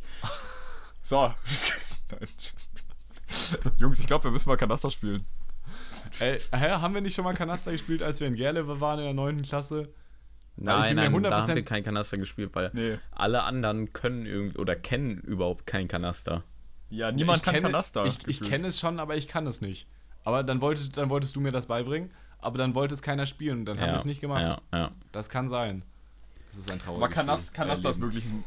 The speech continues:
Speaker 2: absolut geiles Spiel.
Speaker 3: Aber okay,
Speaker 2: Wir müssen mal,
Speaker 3: ähm,
Speaker 2: wir müssen mal ein komplettes Spiel bis fünftausend Punkte spielen.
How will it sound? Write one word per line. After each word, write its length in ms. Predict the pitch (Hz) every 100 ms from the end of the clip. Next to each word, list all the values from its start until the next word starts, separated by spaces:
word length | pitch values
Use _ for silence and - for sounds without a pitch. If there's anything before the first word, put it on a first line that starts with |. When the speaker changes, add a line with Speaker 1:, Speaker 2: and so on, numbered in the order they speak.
| -
Speaker 2:
absolut 380 | 113 - 101 85
geiles 280 | 98 87
Spiel. 280 | - 110 104 98 - - - - - - - -
Speaker 3:
Aber 160 | 107
okay, 240 | 107 101 113
Speaker 2:
Wir 60 | 101
müssen 220 | 87 87
mal, 160 | 87 92
Speaker 3:
ähm, 140 | 101 - - - -
Speaker 2:
wir 80 | 135
müssen 180 | 147 190
mal 40 |
ein 60 | 180
komplettes 420 | 165 147 185 180
Spiel 280 | - 170 185
bis 180 | 170 196
fünftausend 480 | 175 - 165 151 139
Punkte 240 | 151 -
spielen. 360 | - 101 101